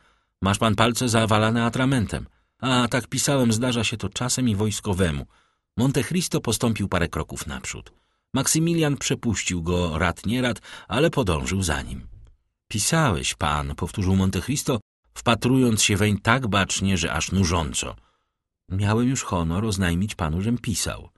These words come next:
Hrabia roześmiał się. „Pistolety obok ekrytuaru?”, zdziwił się niby i wskazał palcem broń leżącą na biurku.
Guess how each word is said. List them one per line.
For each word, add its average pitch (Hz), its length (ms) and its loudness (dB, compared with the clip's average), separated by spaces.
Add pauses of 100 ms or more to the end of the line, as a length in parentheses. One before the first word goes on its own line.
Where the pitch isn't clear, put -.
(600)
Hrabia 151 480 0
roześmiał 67 640 -4
się. - 280 -6 (680)
„Pistolety 101 1080 2
obok 104 360 -4
ekrytuaru?”, 104 920 -2 (280)
zdziwił 87 460 0
się 95 180 0
niby 120 260 2 (360)
i 175 200 2
wskazał 156 520 4
palcem 131 420 4
broń 117 280 6
leżącą 95 520 4
na 85 160 2
biurku. 82 520 -2